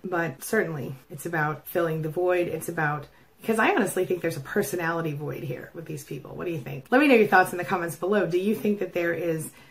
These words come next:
a certain amount of void with a narcissist where they don't seem to have their own personality or their personality's made up of little bits of other people? Tell me what you think below. Another thing Jillian says is they're seeking attention by doing outlandish things. Absolutely true. Totally agree with that one.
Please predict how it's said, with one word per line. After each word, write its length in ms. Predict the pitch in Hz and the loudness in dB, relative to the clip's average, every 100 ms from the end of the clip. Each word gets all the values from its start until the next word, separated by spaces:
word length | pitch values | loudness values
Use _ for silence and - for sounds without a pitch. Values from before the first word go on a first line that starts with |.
| - _ - | -20 _ -10
a 80 | |
certain 240 | 156 196 202 | -6 -4 0
amount 220 | 196 170 | 2 0
of 80 | 156 | -2
void 560 | 160 170 165 165 165 | -2 0 2 2 0
with 180 | 165 147 | -4 -4
a 40 | 170 | -2
narcissist 540 | 151 156 160 151 156 | -2 -4 -6 -6 -4
where 120 | 165 | -4
they 100 | 160 | -2
don't 160 | 165 - | -4 -4
seem 200 | 165 147 | -4 -4
to 40 | |
have 340 | 135 175 165 165 | -6 -2 -2 -2
their 160 | 156 | -4
own 120 | 165 | -6
personality 640 | 160 165 160 156 160 156 151 | -4 -6 -4 -6 -4 -4 -4
or 100 | 147 | -4
their 100 | 143 | -6
personality's 760 | 139 180 175 165 156 147 139 - - - - | -4 -4 -4 -6 -4 -6 -8 -14 -20 -20 -8
made 220 | 180 175 | -2 0
up 160 | 165 160 | 0 -2
of 180 | 156 | -4
little 160 | 165 156 | -2 -2
bits 380 | 147 156 156 - | -2 -4 -2 -4
of 120 | 151 | -4
other 200 | 147 151 | -4 -4
people? 500 | 135 214 - 233 233 - - _ _ - | -2 -4 -4 -8 -8 -12 -20 _ _ -8
Tell 140 | 175 | -4
me 100 | 180 | -4
what 100 | 165 | -4
you 80 | 151 | -8
think 220 | 151 147 | -10 -10
below. 260 | 147 143 139 - | -10 -10 -12 -8
Another 240 | 190 220 | 0 2
thing 180 | 220 185 | 4 2
Jillian 320 | 185 165 170 | 2 0 0
says 260 | 170 165 160 | -2 -2 -2
is 120 | 165 | -2
they're 120 | 165 | -2
seeking 460 | 165 - 202 196 185 - | -2 -2 -4 -4 -8 -12
attention 580 | - - 269 - 165 170 | -8 2 4 4 0 -6
by 120 | 160 | -4
doing 280 | 160 165 160 | -2 -2 -4
outlandish 460 | 156 151 156 143 135 | -4 -4 -6 -6 -6
things. 320 | 214 160 135 - - | -4 -4 -6 -8 0
Absolutely 680 | 185 170 170 160 151 147 | 2 2 -2 -2 -2 -4
true. 300 | 139 170 156 - - _ | -6 -6 -6 -8 -20 _
Totally 340 | - 180 170 160 | -4 -2 0 -2
agree 220 | 160 156 | -2 -2
with 140 | 151 | -2
that 180 | 143 143 | -4 -6
one. 160 | 143 | -6